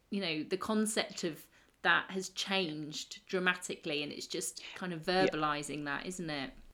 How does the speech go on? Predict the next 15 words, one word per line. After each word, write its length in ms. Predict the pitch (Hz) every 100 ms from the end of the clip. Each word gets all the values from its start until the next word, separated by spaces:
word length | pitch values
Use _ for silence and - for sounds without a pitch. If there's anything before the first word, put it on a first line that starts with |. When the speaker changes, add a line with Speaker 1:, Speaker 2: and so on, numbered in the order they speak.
| _ _ _ _ _ _ _ _ _ -
Speaker 2:
Absolutely. 680 | - - - 151 147 131 143
And 140 | 165
even 260 | 196 170 165
within 380 | 165 170 175 160
the, 180 | 147 -
the 100 | 143
leisure 240 | 156 151
centre 360 | - 147 - 139
sector, 560 | - 160 - - 127
that 240 | 147 143 143
has 220 | 151 139
changed, 420 | - 147 135 -
that 60 | -
has 160 | 156
revolutionised, 1080 | 143 135 139 160 165 - 135 113 107 110